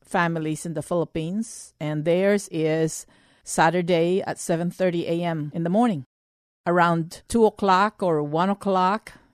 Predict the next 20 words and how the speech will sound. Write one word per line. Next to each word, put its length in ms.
in 160
Europe, 480
and 380
six 320
thirty 440
A 200
M 220
in 120
some 280
parts 340
of 80
the 80
world. 600
It 220
was 180
amazing. 600
For 380
the 100
first 400
time, 520